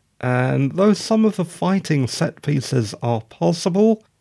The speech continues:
including the bit with the guy with the hat slash circular saw,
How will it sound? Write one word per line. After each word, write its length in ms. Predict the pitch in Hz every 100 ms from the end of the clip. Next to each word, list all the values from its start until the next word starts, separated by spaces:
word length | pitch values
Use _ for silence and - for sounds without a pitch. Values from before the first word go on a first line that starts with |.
| _
including 960 | - 135 131 - 139 131 127 123 123 120
the 120 | 127
bit 580 | 107 - - 160 - - 123
with 280 | 135 123
the 100 | 139
guy 360 | 117 131 131 131 104 -
with 340 | 123 113 95
the 380 | - 120 117 117 - -
hat 480 | - 123 - - - _ _
slash 800 | - - 131 123 113 - - - _ _ _ _ _ _ _ -
circular 760 | - 160 156 156 135 127 117
saw, 640 | 113 - 160 165 165 170